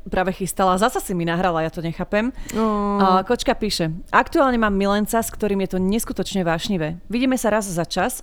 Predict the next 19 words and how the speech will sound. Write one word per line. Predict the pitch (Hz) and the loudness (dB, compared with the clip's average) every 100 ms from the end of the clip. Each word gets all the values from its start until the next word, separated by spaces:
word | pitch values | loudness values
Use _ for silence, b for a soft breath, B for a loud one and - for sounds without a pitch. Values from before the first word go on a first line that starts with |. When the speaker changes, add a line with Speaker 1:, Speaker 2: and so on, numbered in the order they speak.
| - | -2
Speaker 1:
ale | 180 | 0
v | 170 | 0
priebehu | - 190 175 170 | 0 0 0 -2
dvoch | 165 247 294 | 0 0 0
hodín, | 190 185 160 180 247 B B B | -2 -2 -2 -4 -6 B B B
ktoré | - 208 202 | -2 0 0
na | |
seba | 180 196 185 | -2 0 2
máme, | 165 147 165 254 277 | 2 0 0 -2 -4
dokážeme | 208 233 262 240 226 | -2 0 2 2 0
vystriedať | 190 214 - 208 180 - - | 0 -4 0 0 2 -2 -2
také | 247 254 | 0 0
polohy, | - 185 170 180 226 - | 0 0 2 0 -2 -6
ktoré | - 190 | -2 -2
som | 185 175 | 0 -4
v | 165 | -2
živote | 220 247 247 | 0 0 0
ani | 180 175 | 0 0
netušila, | 175 190 170 175 | 0 -4 -4 -4